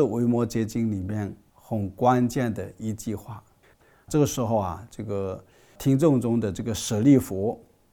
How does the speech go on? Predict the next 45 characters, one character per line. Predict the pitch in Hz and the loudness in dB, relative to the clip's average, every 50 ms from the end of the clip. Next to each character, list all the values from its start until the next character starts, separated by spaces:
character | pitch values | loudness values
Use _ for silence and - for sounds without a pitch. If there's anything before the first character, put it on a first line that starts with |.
| _ _ _ | _ _ _
他 | - - 135 | -6 -4 -4
得 | 127 - 127 123 131 | -2 0 2 2 4
到 | 131 165 147 | 6 6 6
了 | 131 117 107 | 6 6 2
佛 | 98 - - - 110 117 | 0 -4 -6 -4 -4 -4
陀 | 107 104 110 104 | -2 -2 -4 -4
这 | 90 - 110 104 | -4 -4 -8 -6
个 | 107 98 92 87 87 - _ _ | -4 -4 -4 -4 -6 -8 _ _
威 | - 120 127 135 143 | -2 2 6 6 6
神 | 139 - 117 104 98 101 | 6 4 0 -2 -2 -2
之 | - - - 117 117 | -4 -4 -2 0 2
力 | 117 139 135 110 | 4 4 2 2
啊， | 90 - - - _ _ _ _ _ _ - | 0 -4 -12 -20 _ _ _ _ _ _ -4
那 | - 123 | 0 2
么 | 117 117 113 | 4 4 2
心 | 110 - - 120 117 110 | 2 0 2 2 2 2
中 | 117 110 107 110 107 - - _ _ _ _ _ | 2 0 -2 -2 -4 -8 -12 _ _ _ _ _
便 | - 117 117 117 | 0 0 2 2
生 | 113 - - 117 117 | 0 0 0 0 0
起 | 113 - 113 92 90 | 0 0 -2 -4 -4
一 | 92 92 | -6 -6
个 | - 107 101 | -4 -6 -6
疑 | - 98 98 95 101 | -6 -6 -8 -6 -6
问， | 101 120 127 117 - - - _ _ _ _ _ _ _ _ _ _ _ - _ _ _ | -4 -2 -4 -4 -6 -10 -16 _ _ _ _ _ _ _ _ _ _ _ -20 _ _ _
他 | - - - 160 160 165 165 165 156 | -16 -8 -4 0 2 2 2 2 0
心 | 156 - - 214 | -2 -2 0 4
里 | 202 185 | 6 6
面 | 143 135 131 123 120 104 - - _ - 165 | 6 6 6 2 0 -2 -6 -12 _ -20 -16
就 | - - 160 143 | -6 -2 -2 0
这 | 143 170 | 2 2
样 | 151 127 107 | 2 2 0
想， | 90 - - 87 - - - _ _ _ _ _ _ _ _ _ _ _ _ _ _ | -2 -6 -10 -12 -12 -14 -20 _ _ _ _ _ _ _ _ _ _ _ _ _ _
他 | - 196 | 0 4
说 | 208 220 226 | 8 8 8
：“如 | 202 165 165 196 220 226 196 | 8 6 4 4 4 4 6
果 | 170 147 123 | 4 4 4
说 | - - 156 156 160 135 - - - - | 4 4 4 6 6 4 2 -2 -14 -14
菩 | - - 139 147 175 185 | -2 2 4 6 6 6
萨 | 151 - 160 143 139 | 4 4 4 4 6
要 | 156 180 170 156 | 6 6 6 6
先 | 147 - - 151 143 139 139 135 | 6 4 2 2 2 2 2 0
清 | - - - - - 190 196 196 196 180 | 0 -4 -6 -2 0 2 2 4 2 2
净 | - 214 202 175 151 | 2 4 6 6 4
其 | - - - - - - 117 123 135 | 4 2 -4 -6 -2 2 2 4 4
心， | 135 - - 165 165 170 170 147 | 2 0 2 2 4 4 2 0